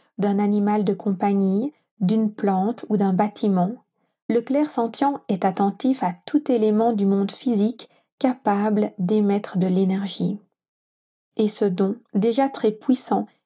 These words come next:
exprime véritablement l'étendue de son pouvoir en cas de contact physique.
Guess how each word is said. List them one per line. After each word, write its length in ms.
exprime 580
véritablement 960
l'étendue 720
de 100
son 220
pouvoir 720
en 120
cas 200
de 100
contact 540
physique. 640